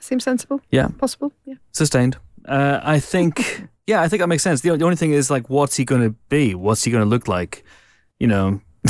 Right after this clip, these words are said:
Speaker 2: does Tim Blake Nelson remember doing The
Speaker 1: That's
Speaker 2: Incredible Hulk?
Speaker 1: <laughs> like Gwyneth. Like, I mean, that, that is the question. Do you actually see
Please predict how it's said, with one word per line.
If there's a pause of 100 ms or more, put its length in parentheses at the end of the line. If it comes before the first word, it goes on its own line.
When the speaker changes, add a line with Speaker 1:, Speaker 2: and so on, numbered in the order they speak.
(500)
Speaker 2:
does
Tim
Blake
Nelson
remember
doing
The
Speaker 1:
That's
Speaker 2:
Incredible
Hulk?
Speaker 1:
<laughs>
like
Gwyneth. (400)
Like,
I
mean,
that,
that
is
the
question.
Do
you
actually
see